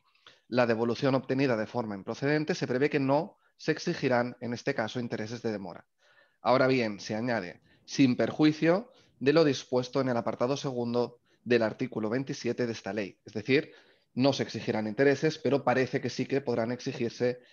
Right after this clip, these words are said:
el pertinente recargo por declaración extemporánea. Y si continuamos en la siguiente diapositiva,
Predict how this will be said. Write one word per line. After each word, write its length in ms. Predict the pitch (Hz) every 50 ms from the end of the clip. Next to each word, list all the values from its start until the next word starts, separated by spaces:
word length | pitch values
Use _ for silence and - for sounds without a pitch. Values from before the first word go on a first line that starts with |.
| _ _ -
el 220 | 120 127 131 120
pertinente 800 | - 143 135 - 143 135 120 113 110 107 - 117 117 117 - _ _ _ _ _ _ -
recargo 520 | - 139 135 - 123 120 117 110 123 113
por 160 | - 127 123 120
declaración 540 | 127 120 127 120 110 104 - - 110 104
extemporánea. 800 | 107 98 - - - 101 98 - 95 95 82 82 - _ _ _ _ _ _ _ _ _ _ _ _ _ _ _ _ _ _ _ _ - - - - _ _ _ _ -
Y 160 | 147 165 -
si 160 | - 180 135
continuamos 840 | 131 135 123 120 120 120 131 143 147 139 135 117 110 - - - -
en 120 | 120 113
la 100 | 110 104
siguiente 400 | - - 110 117 123 113 107 110
diapositiva, 760 | 107 104 101 - 107 - - - 151 156 160 180 208 269